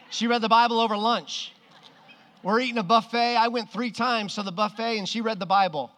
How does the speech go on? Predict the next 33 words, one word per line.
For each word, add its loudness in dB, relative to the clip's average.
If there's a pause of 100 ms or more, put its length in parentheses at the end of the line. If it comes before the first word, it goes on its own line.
while -2
she -6
had 2
her 0
mac 0
and -8
cheese. -10 (480)
Done. -2 (960)
She -8
went 0
home 4
that -4
night. -4
You -6
know -4
what -6
she -8
did? -2
She -10
read -6
the -8
Bible 2
again. -6
Two -6
day, -4
in -8
one -2
day, -2
she -12
read -2
the -10
Bible -2
twice. -12